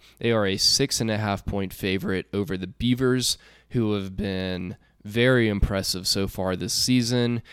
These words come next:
getting wins over Boise State and Fresno State. This doesn't kick off till nine fifteen Central Time.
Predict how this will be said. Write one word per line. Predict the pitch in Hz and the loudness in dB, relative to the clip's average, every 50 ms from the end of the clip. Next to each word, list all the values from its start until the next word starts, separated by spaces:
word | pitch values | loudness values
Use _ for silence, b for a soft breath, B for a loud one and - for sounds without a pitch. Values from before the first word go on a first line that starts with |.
| b b b | b b b
getting | - 107 101 98 98 | -4 -4 -2 -2 -2
wins | 98 95 95 95 95 - | -2 -4 -4 -4 -6 -6
over | - 98 101 92 95 90 92 | -6 -6 -6 -6 -6 -6 -8
Boise | 101 104 - 101 101 101 95 156 190 | -8 -6 -4 -2 -2 -2 -2 -4 -4
State | 170 - - - 95 92 95 98 - - | -4 -4 -4 -4 -4 -4 -4 -6 -6 -10
and | - 90 90 95 98 | -12 -12 -10 -12 -14
Fresno | - - - 110 104 107 101 - 104 95 90 90 | -16 -10 -6 -4 -4 -4 -4 -4 -6 -6 -6 -4
State. | - - - - - 92 90 90 90 - _ _ _ _ | -4 -4 -4 -4 -6 -10 -8 -8 -10 -12 _ _ _ _
This | - 139 131 - | -6 -4 -4 -4
doesn't | 143 131 131 120 101 | -4 -4 -6 -6 -2
kick | - 123 104 110 | -2 -2 0 0
off | 107 107 107 - - | 0 0 -2 -2 -4
till | - 113 101 95 | -6 -4 -4 -4
nine | 95 92 92 92 110 113 107 | -4 -4 -2 -2 -2 -2 -2
fifteen | - - 117 - - - - 117 113 113 | -2 -4 -6 -4 -4 -4 -2 -2 -2 -2
Central | 107 - - 107 - - 117 104 | -2 -4 -6 -6 -4 -4 -6 -4
Time. | - 123 117 117 117 113 120 123 123 | -2 -2 0 0 0 0 -2 -4 -6